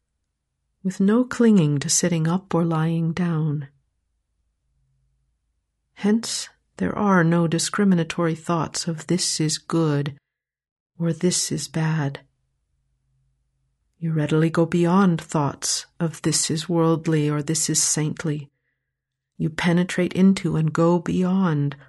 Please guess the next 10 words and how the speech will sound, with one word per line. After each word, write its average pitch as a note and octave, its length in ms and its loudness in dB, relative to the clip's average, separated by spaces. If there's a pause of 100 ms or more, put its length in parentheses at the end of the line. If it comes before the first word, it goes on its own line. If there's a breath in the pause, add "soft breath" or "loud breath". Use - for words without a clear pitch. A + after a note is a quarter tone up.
(100)
the F#3 140 2
multitude F3+ 640 0
of D3+ 100 -4
notions F3+ 560 0
and F#3+ 180 2
theories D3 540 -2 (420)
about C#3+ 360 -2
delusion D#3+ 760 0 (240)
versus D3 500 -4
enlightenment. D#3 1000 -4